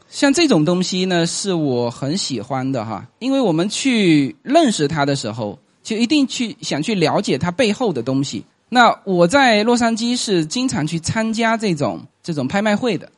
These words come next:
包括了我刚才大家签名的时候，应该有注意到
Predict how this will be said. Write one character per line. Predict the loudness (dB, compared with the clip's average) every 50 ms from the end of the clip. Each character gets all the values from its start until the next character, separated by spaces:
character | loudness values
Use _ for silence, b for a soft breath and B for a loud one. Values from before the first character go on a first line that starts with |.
| _ b b b b b
包 | _ 6 6 6 6
括 | 6 6 8 8 10
了 | 10 8
我 | 8 6
刚 | 4 2 2 4
才 | 4 4 4
大 | 6 4 4
家 | 6 4
签 | 4 4 4 4 4
名 | 6 4 4
的 | 4 2
时 | 0 0 0
候， | 0 0 0
应 | 0 2
该 | 2 2
有 | 2 2 0
注 | 0 -2 0 2
意 | 4 2 4
到 | 2 2 0 0 -4 -8